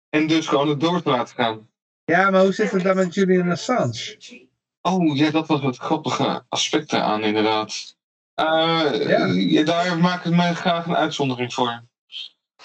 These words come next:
Speaker 1: De-
Speaker 2: Dus, oké, als, als, als Prins Andrew dan niet aangeklaagd hoeft te worden,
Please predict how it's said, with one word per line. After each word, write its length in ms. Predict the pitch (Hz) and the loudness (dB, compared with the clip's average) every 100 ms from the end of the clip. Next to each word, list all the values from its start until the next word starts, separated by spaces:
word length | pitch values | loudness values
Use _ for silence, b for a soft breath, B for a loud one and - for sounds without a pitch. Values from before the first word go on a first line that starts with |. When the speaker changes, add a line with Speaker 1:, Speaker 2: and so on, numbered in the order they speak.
| - _ - - _ _ _ _ | -20 _ -20 -20 _ _ _ _
Speaker 1:
De- 200 | 156 - b b - | 0 0 b b 0
Speaker 2:
Dus, 300 | 160 160 185 | 0 2 2
oké, 460 | 175 175 190 185 | 2 2 0 0
als, 360 | 175 156 - - 202 | -2 -6 -12 -6 -2
als, 320 | 190 165 185 190 175 | -2 0 4 4 4
als 260 | 170 - - B B _ | -4 -6 -14 B B _
Prins 340 | 180 175 156 | -4 -2 -4
Andrew 540 | - 214 214 190 185 160 | 0 0 2 4 4 2
dan 420 | 165 160 160 160 | -2 -2 -4 0
niet 300 | 180 220 - | 0 0 -6
aangeklaagd 800 | 180 180 320 233 202 208 190 - | -2 -2 0 -2 -2 0 -2 0
hoeft 220 | 190 - | 0 2
te 100 | 190 | 0
worden, 480 | 175 185 226 320 | 2 2 2 -2